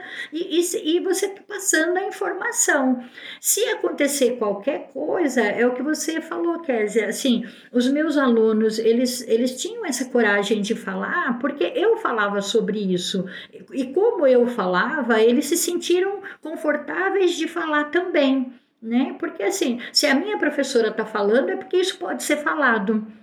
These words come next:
né? E isso é uma coisa que eu falo muito no grupo, eh, no, nos cursos. Assim, se ninguém fala sobre isso, então a criança entende que ela também não pode falar.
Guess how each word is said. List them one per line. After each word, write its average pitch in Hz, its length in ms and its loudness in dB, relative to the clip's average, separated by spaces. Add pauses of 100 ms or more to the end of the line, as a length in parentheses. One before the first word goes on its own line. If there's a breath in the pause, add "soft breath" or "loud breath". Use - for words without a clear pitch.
né? 214 400 0 (300 loud breath)
E 254 240 4
isso 311 140 2
é - 20 -4
uma 359 160 -6
coisa 330 180 2
que 339 80 -2
eu 294 60 0
falo 294 260 2
muito 294 320 2
no 302 160 2
grupo, 196 540 2 (260 loud breath)
eh, 202 240 2
no, 214 160 2
nos 233 220 4
cursos. 196 800 2
Assim, 220 560 0 (180 loud breath)
se 349 240 2
ninguém 381 400 -4
fala 269 360 0
sobre 196 400 2
isso, 240 520 2
então 240 280 0
a 311 80 -6
criança 269 420 2
entende 285 340 2
que 285 120 -2
ela 285 160 2
também 330 480 2
não 240 180 2
pode 202 280 -4
falar. 165 540 -6